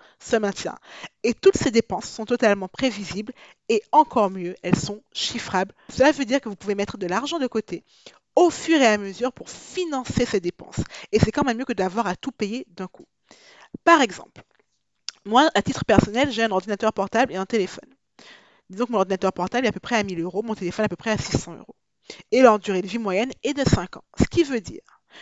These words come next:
que tous les cinq ans, je devrais débourser mille six cents euros pour changer mes équipements. J'ai le choix entre devoir sortir cet argent d'un coup ou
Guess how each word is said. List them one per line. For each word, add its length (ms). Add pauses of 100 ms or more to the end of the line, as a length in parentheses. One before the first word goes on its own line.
(100)
que 80
tous 220
les 100
cinq 340
ans, 60 (380)
je 120
devrais 300
débourser 560
mille 300
six 120
cents 200
euros 240
pour 240
changer 400
mes 180
équipements. 400 (760)
J'ai 140
le 100
choix 200
entre 160
devoir 400
sortir 340
cet 200
argent 340
d'un 180
coup 220 (480)
ou 140